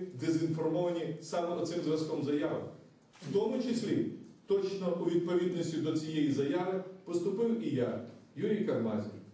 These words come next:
заслужений юрист України, доктор філософії, професор. Але ці студенти трактують все вже зовсім по-іншому.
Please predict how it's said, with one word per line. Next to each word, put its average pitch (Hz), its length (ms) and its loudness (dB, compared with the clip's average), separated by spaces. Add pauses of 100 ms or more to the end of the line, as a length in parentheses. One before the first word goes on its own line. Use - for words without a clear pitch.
(180)
заслужений 190 560 2
юрист 156 320 4
України, 135 520 0 (260)
доктор - 340 0
філософії, 135 560 0
професор. 123 380 -4 (1800)
Але - 520 0 (760)
ці 185 200 -2
студенти 214 720 2 (580)
трактують 196 720 2 (680)
все 156 460 0 (200)
вже 170 200 0
зовсім 165 360 0
по-іншому. 120 440 0